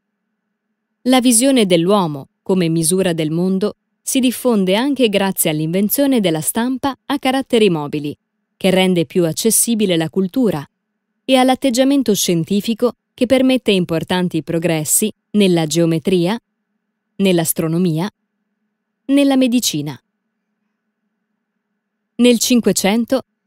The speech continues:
il Rinascimento raggiunge la piena maturità, con personalità artistiche del tenore di Leonardo, Raffaello, Michelangelo e in letteratura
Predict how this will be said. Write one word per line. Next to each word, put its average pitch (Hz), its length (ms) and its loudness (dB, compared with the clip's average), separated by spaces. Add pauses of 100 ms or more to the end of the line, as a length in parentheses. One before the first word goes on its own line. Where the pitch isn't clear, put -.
il 247 160 6
Rinascimento 220 840 2 (180)
raggiunge 254 540 2
la 202 100 2
piena 254 320 0
maturità, 165 580 -2 (480)
con 175 200 0
personalità 165 720 0
artistiche 175 680 -2
del 156 160 -2
tenore 170 400 0
di 160 100 -2
Leonardo, 180 600 -2 (220)
Raffaello, 170 800 -2 (240)
Michelangelo 190 760 0 (360)
e 202 180 2
in 180 100 2
letteratura 233 680 0